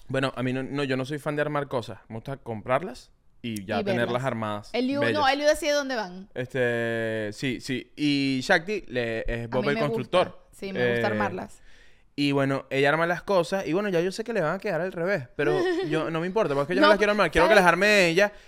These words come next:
Speaker 1: Y entonces, coño, todos los muebles en esta casa están al revés, es como un museo de Gaudí.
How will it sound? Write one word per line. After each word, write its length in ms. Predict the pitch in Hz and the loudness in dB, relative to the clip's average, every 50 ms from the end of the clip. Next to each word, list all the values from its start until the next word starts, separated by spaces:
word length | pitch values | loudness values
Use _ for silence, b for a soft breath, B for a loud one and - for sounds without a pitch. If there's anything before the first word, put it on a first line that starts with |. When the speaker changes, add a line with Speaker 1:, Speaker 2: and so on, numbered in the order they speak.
| B B B | B B B
Speaker 1:
Y 80 | 156 165 | -4 -4
entonces, 220 | 160 170 170 196 | -2 -2 -2 -2
coño, 200 | 214 208 175 151 | 0 0 0 0
todos 280 | - - 202 208 226 233 | 0 2 4 6 6 6
los 100 | 233 214 | 6 4
muebles 260 | 202 185 196 214 226 | 2 2 2 2 2
en 60 | 233 | 0
esta 140 | 220 202 220 | 0 -2 0
casa 380 | 214 233 202 151 147 135 - - - | 2 2 2 4 2 -2 -4 -4 -4
están 220 | 151 - 170 170 | -4 -2 0 0
al 120 | 185 208 | 0 2
revés, 340 | 196 208 190 185 196 190 190 - | 2 4 6 6 6 4 2 -2
es 120 | 151 151 | -4 -4
como 260 | - 190 196 196 180 | -2 -2 -2 0 0
un 100 | 165 170 | 0 -2
museo 300 | 185 185 170 - 190 202 | -2 -4 -2 0 2 2
de 80 | 202 196 | 2 4
Gaudí. 520 | 170 147 143 147 147 175 185 165 - - | 4 4 6 6 4 4 2 2 -4 -10